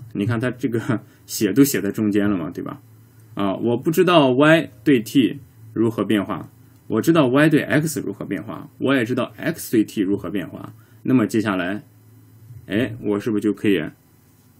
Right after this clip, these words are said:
找到这么一种关系？D Y除以D T等于D YD X乘上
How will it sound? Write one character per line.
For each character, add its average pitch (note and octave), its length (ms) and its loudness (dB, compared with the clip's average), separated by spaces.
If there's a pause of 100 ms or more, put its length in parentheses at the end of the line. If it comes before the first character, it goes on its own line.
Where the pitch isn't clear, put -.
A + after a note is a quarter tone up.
(160)
找 - 140 -8
到 G2+ 120 -2
这 A3 120 4
么 A#3+ 100 8
一 A2+ 60 6
种 - 180 -4
关 - 180 -8
系 - 220 -12 (440)
？D C#3+ 100 6
Y C#3+ 300 4 (360)
除 - 140 -4
以 G2+ 80 2
D G2+ 140 -4
T - 240 -2 (300)
等 F#2 200 -2
于 A2+ 280 4 (640)
D A#2+ 100 2
YD A2+ 640 2
X A2 400 -2 (640)
乘 G#2 260 -2
上 - 220 -2